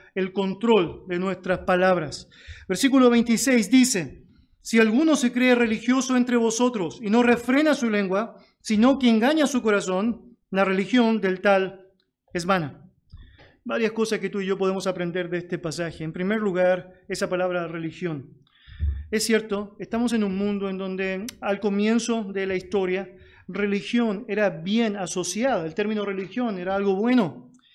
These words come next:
En nuestro tiempo, cuando pensamos en la palabra religión, muchas veces se piensa como algo malo.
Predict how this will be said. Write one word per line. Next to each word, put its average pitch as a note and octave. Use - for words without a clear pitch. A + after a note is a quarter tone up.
En F#3
nuestro G#3
tiempo, A#3+
cuando G3+
pensamos A#3
en A3+
la G#3+
palabra G#3+
religión, G3+
muchas A#3
veces A#3
se G#3
piensa A3
como G3
algo G3
malo. A3